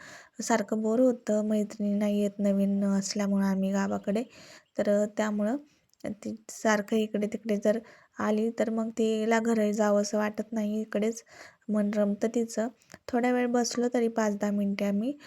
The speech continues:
आणि खूप, अ, प्रसन्न वाटत होतं मंदिरामध्ये आणि, अ, लोकं पण, अ, दर्शन घेऊन जात होते, कोणी थांबत होतं, कोणी बसत होतं इकडे तिकडे असं छान. आणि हे बघा, हे सभागृह आहे, तिथं कीर्तन पण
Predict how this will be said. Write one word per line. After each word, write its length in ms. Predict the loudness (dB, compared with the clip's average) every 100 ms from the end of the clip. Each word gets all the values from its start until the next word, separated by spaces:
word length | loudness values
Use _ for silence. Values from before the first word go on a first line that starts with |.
| -20 -18 -4
आणि 200 | -2 -2
खूप, 420 | -2 -4 -4 -2 0
अ, 280 | 2 2
प्रसन्न 480 | 2 2 2 2 2
वाटत 260 | 0 0 0
होतं 300 | -2 -2 0
मंदिरामध्ये 800 | 2 2 2 2 0 0 0 0 -2 -14 -20 _ -6
आणि, 320 | -2 0 2
अ, 200 | 2 2
लोकं 320 | 2 0 -2 -2
पण, 280 | -2 -2
अ, 240 | -2 0 -2 -6 -18 -14 2
दर्शन 420 | 2 4 0 0
घेऊन 340 | 0 0 0
जात 200 | 0 0 -2
होते, 340 | -4 -2 0 -2
कोणी 260 | -2 -2 -2
थांबत 380 | -2 0 0 -2
होतं, 340 | -4 -2 -2 -2 -10 -20 _
कोणी 200 | -2 0
बसत 340 | 0 2 0 0
होतं 240 | 0 0
इकडे 380 | 0 0 0 0
तिकडे 400 | -2 -2 -2 -2 -6 -20 _ -6
असं 260 | -4 -2 -4 -2
छान. 460 | -2 -2 -2 -4 -6 -12 -20 _
आणि 140 | -2 2
हे 140 | 2
बघा, 240 | 2 2
हे 160 | 2 0
सभागृह 680 | 0 0 0 0 2 2 2
आहे, 320 | 0 -2 -4 -6 -14 _ -6
तिथं 200 | -4 -4
कीर्तन 460 | -4 -4 -2 -2
पण 200 | 0 -2